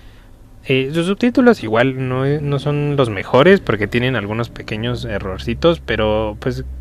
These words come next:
creo que no pasa nada, ¿no? Además todos somos humanos y pues nos equivocamos.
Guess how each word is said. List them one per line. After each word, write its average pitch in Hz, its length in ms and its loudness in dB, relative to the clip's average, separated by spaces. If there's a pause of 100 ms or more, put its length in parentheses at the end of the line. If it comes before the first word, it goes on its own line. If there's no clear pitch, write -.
(460)
creo - 160 -2
que 180 100 -6
no 156 100 -4
pasa 151 260 2
nada, 101 240 0
¿no? 110 300 -8 (380)
Además 113 260 -10
todos 123 240 -10
somos 120 520 -12 (220)
humanos 120 540 -12
y 101 280 -10 (180)
pues 120 140 -8
nos 107 140 -8
equivocamos. 98 800 -10